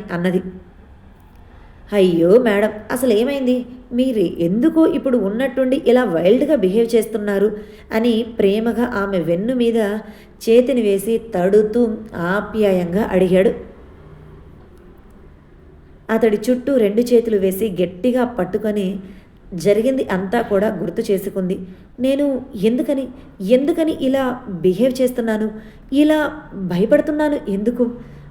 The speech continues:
విక్రమార్కతో నేను క్లోజ్గానే ఉంటున్నాను. అతను నా మీద ప్రేమ చూపిస్తున్నాడు. ఆ ప్రేమ నాకు క్లియర్గా అర్థమైపోతుంది. అయినా, అయినా ఎందుకు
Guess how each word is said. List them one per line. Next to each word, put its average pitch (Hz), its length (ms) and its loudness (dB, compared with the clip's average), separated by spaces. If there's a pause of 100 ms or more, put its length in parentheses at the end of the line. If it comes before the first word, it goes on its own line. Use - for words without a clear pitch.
విక్రమార్కతో 277 1040 0
నేను 302 220 0
క్లోజ్గానే 269 720 -2
ఉంటున్నాను. 208 720 -4 (360)
అతను 285 480 0
నా 196 380 -2
మీద 294 220 -4 (760)
ప్రేమ 311 360 2 (180)
చూపిస్తున్నాడు. 226 680 -2 (420)
ఆ 285 80 -2
ప్రేమ 302 320 0
నాకు 320 480 0 (160)
క్లియర్గా 285 760 0
అర్థమైపోతుంది. 226 960 -2 (460)
అయినా, 269 340 0 (380)
అయినా 311 460 0
ఎందుకు 277 520 0